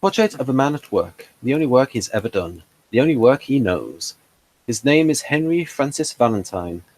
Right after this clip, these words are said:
but he calls himself Rocky, because that's the way his life has been. Rocky and perilous and uphill at a dead e-, run all the way. He's tired now,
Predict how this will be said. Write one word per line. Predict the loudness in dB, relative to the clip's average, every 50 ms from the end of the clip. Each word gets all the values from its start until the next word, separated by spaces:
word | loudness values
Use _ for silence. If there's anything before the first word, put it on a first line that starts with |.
| _ _
but | -10 -8
he | -6
calls | 0 2 2 2 2
himself | -2 -4 -2 0 0 0 0 -2 -8 -16 -18 _ -4
Rocky, | 0 0 0 0 -2 -8 -18 -18 -20 _ _ _ _ _ _ _ _ _
because | -18 -12 -2
that's | 0 0 0 0 -2
the | -2 2
way | 4 4 4 4
his | 2 0 0
life | 2 2 2 2 0
has | -4 -4
been. | -4 -2 -2 -4 -4 -6 -12 -18 _ _ _ _ _ _ _ _ _ _ _ _ _ _ _
Rocky | -2 -2 0 0 0 -2 -2 -2 -6
and | -6 -8 -8 -4
perilous | 0 2 2 4 2 0 -2 -4 -6 -10
and | -12 -10 -4 -4
uphill | -4 -4 0 0 0 0 0 0 -4 _ _ _ _ _ _ _ -14
at | -10 -8
a | -6
dead | 0 0 0 0 0 -4 _
e-, | -16 -16 -16 _ _ _ _ _ _ _ _ _ _ _
run | 0 2 2 2 2 0 -6 -8 -2
all | 2 2 4 4
the | 4
way. | 4 4 4 4 2 0 -4 -10 _ _ _ _ _ _ _ _ _ _ _ _
He's | -2 0 0 0 -2
tired | 0 4 4 4 4 4 0
now, | -2 -2 -2 -2 -2 -4 -6 -10